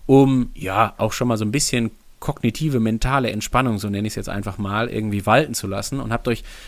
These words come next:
vielleicht nicht immer darüber Gedanken gemacht, wie ihr jetzt den vierzehn Stunden,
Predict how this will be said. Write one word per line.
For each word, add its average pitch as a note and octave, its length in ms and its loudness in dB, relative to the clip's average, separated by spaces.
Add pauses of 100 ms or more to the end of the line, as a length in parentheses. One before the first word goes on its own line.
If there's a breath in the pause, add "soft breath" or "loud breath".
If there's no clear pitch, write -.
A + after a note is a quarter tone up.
vielleicht A2 380 -4
nicht A#2+ 260 0
immer D3+ 240 4
darüber A#2 300 2
Gedanken A2+ 340 0
gemacht, A2 260 -2
wie A#2 120 0
ihr A#2+ 120 -4
jetzt A2+ 360 -4
den G#2+ 340 2 (100)
vierzehn B2 320 -2
Stunden, A2+ 640 -4